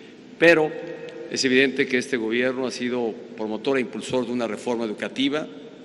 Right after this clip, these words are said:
de fondo, de cambio, y que habremos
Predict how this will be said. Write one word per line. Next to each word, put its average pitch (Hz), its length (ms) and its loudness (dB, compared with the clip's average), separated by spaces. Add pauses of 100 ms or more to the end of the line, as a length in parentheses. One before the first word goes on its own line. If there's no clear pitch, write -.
(720)
de 104 80 -6
fondo, 139 400 -2
de 117 120 -4
cambio, 135 400 -2 (640)
y 113 100 -8
que - 180 -2
habremos 131 600 -2